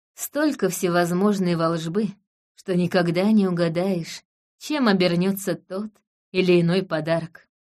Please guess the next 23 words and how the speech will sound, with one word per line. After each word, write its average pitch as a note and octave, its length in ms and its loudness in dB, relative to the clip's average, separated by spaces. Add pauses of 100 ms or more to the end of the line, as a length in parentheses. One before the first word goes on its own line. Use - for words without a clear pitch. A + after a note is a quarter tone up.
(160)
«Вы C#4+ 360 4
что-то F4 440 -4
знаете A3 680 4
о F3+ 80 8
тех, G3+ 520 -4 (420)
кому A3 280 6
достались A#3+ 560 -2
такие C4+ 480 0
вещи?» F#3 580 0 (760)
утвердительно F#3 720 2
сказала F3 420 0
я, F3+ 260 0 (520)
взяв F3+ 320 2
его F#3+ 220 0
за F3+ 200 2
руку. E3 220 -8 (800)
«Конечно. G#3+ 680 2 (380)
Я F#3+ 240 6
из D4 180 4
интереса C#4 560 4
следил B3+ 540 2
за F3+ 160 2
ними, F3 440 2